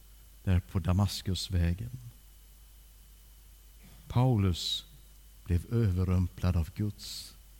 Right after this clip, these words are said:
villkorslösa kärlek. Och jag började min predikan med att berätta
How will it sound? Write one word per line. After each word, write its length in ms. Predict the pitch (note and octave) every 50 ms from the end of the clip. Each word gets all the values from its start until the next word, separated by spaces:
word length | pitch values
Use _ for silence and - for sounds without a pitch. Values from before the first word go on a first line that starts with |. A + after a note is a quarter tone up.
| - -
villkorslösa 960 | - G#2+ G2 F#2 - - - - G2+ F#2+ - - F#2 F#2 F2 E2+ - - F#2+
kärlek. 800 | - - G#2+ G#2+ G#2+ A2+ A#2+ B2 - B2 - - - - - - - - - - - - - - - - - - - - - - - - - - - - - - - - - - - - - - - - - - - -
Och 80 | - F3
jag 80 | F#3+
började 380 | F#3+ G#3+ F#3 D3+ C3+ C#3 C#3 C#3
min 200 | C#3+ D3+ D3+ D3
predikan 500 | - - D#3 C3+ B2 A2 - - A#2 A#2
med 100 | B2 B2+
att 60 | A#2+
berätta 580 | B2 A2+ G#2+ F2+ - - - A2+ A2+ A#2+ A#2+